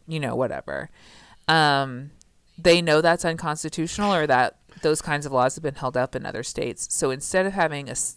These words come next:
having a state enforcement action, literally anyone, like, if my next door neighbor hates me and thinks that I helped st-, drive somebody to the abortion clinic after the six-week mark,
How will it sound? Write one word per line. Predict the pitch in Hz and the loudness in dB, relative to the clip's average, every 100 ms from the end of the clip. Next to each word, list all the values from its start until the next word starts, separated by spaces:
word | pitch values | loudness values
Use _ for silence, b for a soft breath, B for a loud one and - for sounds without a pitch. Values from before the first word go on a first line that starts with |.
| 147 | -4
having | 147 139 131 | 0 0 -2
a | 120 | -6
state | - - 135 151 | -6 -2 0 0
enforcement | 170 185 180 185 - 190 - | -4 -6 -4 -4 -6 -10 -8
action, | - 185 - 208 202 196 B B B B B B B B _ - | -8 -6 -6 -6 -8 -10 B B B B B B B B _ -10
literally | 180 196 196 208 208 208 - | 0 0 2 2 0 -4 -4
anyone, | 160 151 131 82 78 - 165 - | -4 -2 -4 -6 -10 -14 -18 -2
like, | 180 170 165 - | 4 4 4 -4
if | 180 | 0
my | 196 202 | 2 2
next | 202 190 | -2 -2
door | 196 170 | -2 0
neighbor | 156 147 143 | -2 -2 -4
hates | 160 139 - | -4 -8 -8
me | 151 120 101 - | -8 -10 -10 -12
and | 151 156 | -12 -8
thinks | 151 139 - | -8 -8 -4
that | 147 | -2
I | 123 | 0
helped | 131 147 123 - | -2 -2 -4 -6
st-, | - - - _ | -12 -14 -20 _
drive | - 156 139 131 | 0 4 4 2
somebody | 135 120 120 | -4 -6 -10
to | - | -10
the | 123 | -8
abortion | 120 117 - - | -6 -6 -6 -10
clinic | 117 117 98 95 - - | -10 -12 -10 -12 -14 -8
after | 147 123 - 120 | -4 -4 -4 -10
the | 95 | -10
six-week | - 131 - 113 - | -10 -10 -8 -10 -8
mark, | 117 71 - | -8 -8 -10